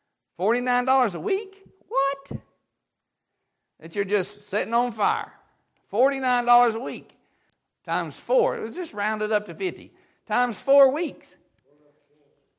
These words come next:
Well, yeah, we, we're just talking about the price of sin, <laughs> let alone the, the whatever. But so just the price, or there's two hundred dollars a month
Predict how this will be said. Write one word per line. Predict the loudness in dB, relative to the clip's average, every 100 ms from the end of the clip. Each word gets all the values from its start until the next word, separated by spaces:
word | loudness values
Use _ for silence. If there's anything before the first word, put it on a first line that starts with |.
| _ -18 -16 -14
Well, | -12 -10
yeah, | -8
we, | -6 -8 -10 -18 _ _ _
we're | -12
just | -8 -4
talking | -4 -2
about | -6
the | -6
price | -2 -2 -2 -6
of | -12
sin, | -12 -12 -14 -16 -20 _
<laughs> | _ _
let | -2 0
alone | 4 6 6 2 -6 -14 _ _
the, | -2 0 0
the | -2 -2 0
whatever. | 0 2 2 2 0
But | -4 -6 -6
so | -2 -2
just | 0 -2 -2
the | -6
price, | 0 2 2 0
or | 0 0
there's | 2 2 0
two | -4 0
hundred | 0 2
dollars | 2 2 0
a |
month | -4 -6 -8